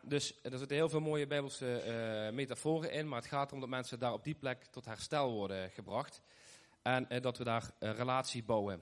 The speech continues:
met, eh, met mensen voor, eh, voor elke kwetsbare doelgroep. Er gaat ook een bezinningsstukje komen in die tuin. Van bovenaf ziet het dan uit als een kruis. Zeventig van, zeventig procent van de mensen hier zijn katholiek. Dus we willen daar een natuurlijk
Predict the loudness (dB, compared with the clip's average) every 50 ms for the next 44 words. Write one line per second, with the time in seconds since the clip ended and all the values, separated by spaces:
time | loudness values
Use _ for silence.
0 | -10 -10 -4 -4 -4 -2 -2 -4 -4 -2 -2 -2 -4 -4 -6 -4 -4 -4 -4 -4
1 | -6 -6 -6 -8 -8 -10 -10 -10 -8 -8 -6 -6 -6 -6 -8 -10 -10 -10 -10 -10
2 | -10 -16 _ -4 -4 -4 -4 -6 -6 -6 -4 -4 -4 -4 -6 -6 -8 -6 -4 -4
3 | -2 -2 -4 -6 -6 -10 -16 -20 -20 _ -4 -2 2 2 4 4 2 0 -2 -4
4 | -4 -4 -8 -10 -4 -2 -2 -2 -2 -4 -2 0 0 2 2 0 -2 -2 -4 -4
5 | -2 -2 0 0 0 -2 -4 -2 2 4 4 4 2 2 2 2 2 0 0 -6
6 | -6 -6 -6 -4 -4 -6 -4 -2 -2 -2 0 0 -2 -2 -2 -2 -8 -8 -8 -12
7 | -20 -20 -20 -20 _ _ -2 4 4 4 4 4 0 -6 -12 -14 _ _ _ _
8 | _ _ _ _ _ -20 -18 -12 -4 -2 0 0 0 -4 -8 -4 -4 -2 -2 -2
9 | -4 -6 -6 -6 -6 -6 -8 -8 -4 -2 -2 -2 -2 -6 -4 -4 -2 -2 -4 -4
10 | -6 -6 -8 -6 -6 -6 -6 -6 -10 _ _ -20 _ _ -2 -2 -2 0 0 -2
11 | -4 -4 -6 -8 -20 _ -20 -20 _ _ -8 -4 -4 -2 0 0 0 0 0 -2
12 | -4 -4 -6 -4 -4 -4 -4 -4 -8